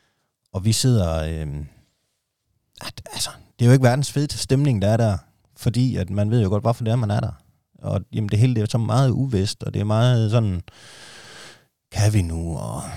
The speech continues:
"Hold nu kæft, alt det, vi skal igennem." Og man sidder sådan lidt, altså... Det er sgu ikke verdens fedeste stemning, der sidder, der er deroppe og sidder i det der rum der.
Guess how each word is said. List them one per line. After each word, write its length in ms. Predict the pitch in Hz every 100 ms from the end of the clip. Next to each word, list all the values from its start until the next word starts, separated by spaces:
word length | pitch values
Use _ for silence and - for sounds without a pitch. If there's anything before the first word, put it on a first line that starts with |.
| - - - - -
"Hold 180 | - 107
nu 80 | 101
kæft, 340 | 92 117 -
alt 140 | 90 90
det, 100 | 92
vi 60 |
skal 160 | 90 71
igennem." 480 | 71 98 90 65 57
Og 200 | 71 73
man 160 | 87
sidder 200 | 90 104
sådan 200 | - 85
lidt, 180 | 85 -
altså... 200 | - - 85 - - - _
Det 60 | -
er 40 |
sgu 120 | 110
ikke 100 | 113 90
verdens 240 | 85 82
fedeste 320 | 87 80 -
stemning, 360 | - 76 73 -
der 120 | -
sidder, 260 | - - -
der 100 | 76
er 120 | 73
deroppe 260 | 73 71
og 40 | 78
sidder 180 | - 76
i 20 |
det 60 | 78
der 60 |
rum 220 | 73 71
der. 160 | -